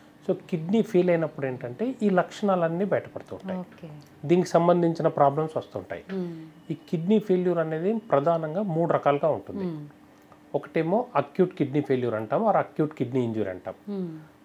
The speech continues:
Speaker 1: రెండవదేమో ర్యాపిడ్లీ ప్రోగ్రెసివ్ రీనల్ ఫెయిల్యూర్ అంటాము.
Speaker 2: ఓకే.
Speaker 1: మూడోది క్రానిక్ కిడ్నీ డిసీజ్ అంటాం.
Speaker 2: మ్మ్.
Speaker 1: ఈ మూడులో ప్రధానంగా తేడా ఏముంటుందంటే
Speaker 2: మ్మ్.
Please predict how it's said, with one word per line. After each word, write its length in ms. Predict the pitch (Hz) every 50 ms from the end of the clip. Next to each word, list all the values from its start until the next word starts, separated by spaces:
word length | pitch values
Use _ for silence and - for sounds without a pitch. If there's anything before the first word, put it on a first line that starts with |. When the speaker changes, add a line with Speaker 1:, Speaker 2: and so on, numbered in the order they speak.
| - 127
Speaker 1:
రెండవదేమో 920 | 123 131 139 151 160 156 160 160 156 147 147 139 143 151 190 240 254 - 147
ర్యాపిడ్లీ 680 | - - 123 127 135 143 143 - - 151 147 156 156
ప్రోగ్రెసివ్ 640 | 147 - - 139 131 123 135 131 - - - 131 127
రీనల్ 260 | 120 120 120 113 110
ఫెయిల్యూర్ 320 | - - 104 104 107 98
అంటాము. 460 | 98 101 98 - 101 101 117 175 262 302 - - - - 202 190
Speaker 2:
ఓకే. 340 | 175 - - - - - 156
Speaker 1:
మూడోది 380 | 170 180 170 170 165 165 233
క్రానిక్ 580 | 247 - - - 165 160 160 165 165 170 165 -
కిడ్నీ 240 | - 147 135 139 143
డిసీజ్ 340 | 131 127 117 - - 127 143
అంటాం. 240 | 117 95 - - - - - -
Speaker 2:
మ్మ్. 260 | 202 185 175 170 160 151 156 156 - - _ _ _ _ -
Speaker 1:
ఈ 40 | 170
మూడులో 640 | 151 147 147 151 175 190 214 233 214 220 208 208 208
ప్రధానంగా 640 | 208 - - 139 135 165 170 175 175 175 175 170 165
తేడా 360 | 160 - 143 143 143 156 151
ఏముంటుందంటే 920 | 147 131 131 131 139 135 123 117 - 113 107 107 98 101 - 160 226 294 294
Speaker 2:
మ్మ్. 240 | 196 190 180 170 156